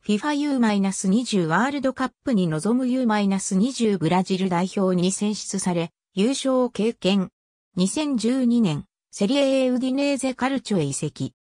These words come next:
二千十五年まで三期連続で三十試合以上に出場していた。二千十二から二千十三シーズンは、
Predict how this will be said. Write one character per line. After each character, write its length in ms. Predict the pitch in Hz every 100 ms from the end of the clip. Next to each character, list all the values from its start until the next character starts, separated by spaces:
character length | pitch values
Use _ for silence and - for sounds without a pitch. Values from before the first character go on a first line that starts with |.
| _ -
二 100 | 180
千 300 | 180 330 320
十 240 | 269 262 277
五 140 | 269
年 260 | 254 254 233
ま 100 | 220
で 120 | 151
三 280 | - 214 285
期 140 | 285
連 240 | 285 302
続 240 | 247 226 190
で 100 | 165
三 320 | - 202 247
十 120 | 240
試 280 | 233 - 233
合 60 | 220
以 180 | 233
上 240 | 208 190 165
に 220 | 151 156 _ _
出 300 | - - -
場 200 | 254 269
し 140 | 254 -
て 100 | 208
い 80 | 190
た。 260 | - 160 _ _ _ _ _ _
二 100 | 185
千 300 | 202 302 294
十 220 | 220 247 277
二 160 | 277
か 160 | - 226
ら 100 | 220
二 140 | 202
千 260 | 208 247 196
十 200 | 180 214
三 260 | 262 247
シ 240 | 233 254 233
ー 20 |
ズ 140 | 180
ン 100 | 170
は、 220 | 156 151